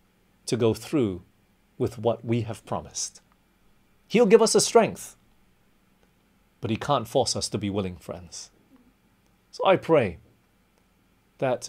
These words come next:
you would learn to trust him today. And his promises are true, but yours must be as well. Let's pray. Father in heaven,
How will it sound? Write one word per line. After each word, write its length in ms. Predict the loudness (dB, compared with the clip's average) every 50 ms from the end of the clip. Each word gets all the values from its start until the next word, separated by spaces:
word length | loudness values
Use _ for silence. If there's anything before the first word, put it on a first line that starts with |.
| -14 _
you 560 | -8 -4 0 2 2 4 4 2 0 -2 -4 -4
would 220 | -2 -2 -2 0
learn 540 | 0 0 0 0 0 0 -2 -2 -6 -10 -12 -10
to 120 | -8 -10
trust 540 | -8 -10 -12 -10 -8 -6 -6 -6 -8 -8 -8
him 280 | -8 -8 -8 -8 -12 -16 -20 _ _ _
today. 540 | -10 -10 -10 -8 -8 -8 -8 -8 -10 -16 -20 _ _ _ _ _ _ _ _ _ _ _ _ _ _ _ _ _ _ _ _ _ _ _ _ _ _ _ -2
And 180 | 0 0 4 8
his 200 | 8 8 8 6
promises 500 | 2 0 0 2 2 0 0 0 0 0
are 60 | 0
true, 380 | -2 -2 -4 -6 -6 -6 -8 -12 -20 _ _ _ _ _ _ _ _ _ _ _ _ _ _ _ _ _ _ _ _ _ _ _ _ _ _ _ _ _ _ _ _
but 160 | -16 -16 -14 -8
yours 420 | -4 -2 0 0 0 -2 -4 -6
must 280 | -8 -8 -8 -8 -8 -8
be 160 | -6 -6 -6
as 200 | -8 -10 -12 -14
well. 300 | -14 -14 -14 -16 -20 _ _ _ _ _ _ _ _ _ _ _ _ _ _ _ _ _ _ _ _ _ _ _ _ -8
Let's 220 | -8 -8 -8 -8
pray. 340 | -8 -4 -4 -4 -4 -6 -10 -18 _ _ _ _ _ _ _ _ _ _ _ _ _ _ _ _ _ _ _ _ _ _ _ _ _
Father 360 | 0 4 4 4 6 4 4
in 80 | 2 2
heaven, 340 | 0 -2 -4 -4 -6 -10